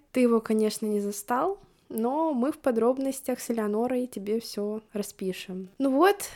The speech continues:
вы, наконец, студенты, поступили в ВУЗ, вы счастливы, но что же делать дальше?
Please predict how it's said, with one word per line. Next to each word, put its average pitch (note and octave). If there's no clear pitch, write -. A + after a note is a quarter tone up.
вы, C4+
наконец, A#3
студенты, D4
поступили A#3
в G3
ВУЗ, C#4
вы A3
счастливы, B3
но G#3+
что C4
же C#4
делать G#3
дальше? F3+